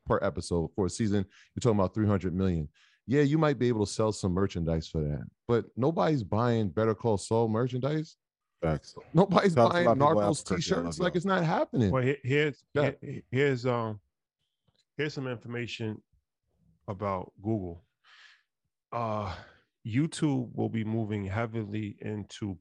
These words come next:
Speaker 3: podcast space.
Speaker 1: That's a fact.
Speaker 3: Heavily.
Speaker 2: Yeah, I told you guys that four weeks ago. Hey, can I be real?
Speaker 3: So
Speaker 2: Hey, shout out to my people at Google. This is why culture is important.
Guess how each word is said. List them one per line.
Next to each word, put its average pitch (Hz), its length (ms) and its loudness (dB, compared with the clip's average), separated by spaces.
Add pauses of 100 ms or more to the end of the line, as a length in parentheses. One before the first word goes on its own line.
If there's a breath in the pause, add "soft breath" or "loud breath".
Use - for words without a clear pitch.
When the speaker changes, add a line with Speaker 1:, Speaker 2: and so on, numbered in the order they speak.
Speaker 3:
podcast 95 840 -8
space. - 460 -18 (260)
Speaker 1:
That's 82 200 -6
a 73 60 -8
fact. 92 400 -6 (460)
Speaker 3:
Heavily. 98 560 -8 (400)
Speaker 2:
Yeah, 90 80 0
I 90 40 0
told 104 200 -2
you 101 60 -2
guys 92 180 0
that 85 180 -4
four 92 140 -2
weeks 92 160 -2
ago. 85 240 -4 (220)
Hey, 143 80 4
can 151 100 8
I 165 60 6
be 165 120 6
real? 185 300 4 (140)
Speaker 3:
So 113 180 0
Speaker 2:
Hey, - 60 2 (160)
shout 160 140 8
out 147 60 0
to 160 60 2
my 147 80 6
people 127 240 4
at 110 60 4
Google. 90 340 -2 (1300)
This 117 140 2
is 123 100 0
why 104 200 4
culture 107 320 0
is 92 40 -4
important. - 360 -4